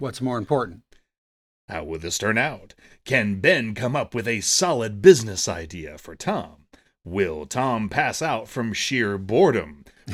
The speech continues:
Speaker 2: What <laughs> does Tom ultimately pitch to Mitch Savner?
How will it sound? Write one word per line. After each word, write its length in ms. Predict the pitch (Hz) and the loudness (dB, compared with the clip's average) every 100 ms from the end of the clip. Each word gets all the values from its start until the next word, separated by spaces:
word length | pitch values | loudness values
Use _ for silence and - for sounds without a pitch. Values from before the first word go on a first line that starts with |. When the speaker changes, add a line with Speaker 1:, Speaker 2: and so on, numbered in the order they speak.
| 90 | -4
Speaker 2:
What 280 | 123 101 | -4 -4
<laughs> 20 | 98 | -6
does 240 | 98 - | -6 -6
Tom 500 | - 151 131 107 95 - | -4 -2 0 -2 -6 -2
ultimately 720 | 160 185 - 120 104 101 202 | 0 0 -4 -6 -6 -8 -8
pitch 640 | - 196 - - - - _ | -4 -4 -4 -8 -16 -16 _
to 100 | 156 | -6
Mitch 320 | 123 - - | -6 -6 -8
Savner? 640 | - 208 165 85 80 76 | -6 -4 -6 -8 -14 -20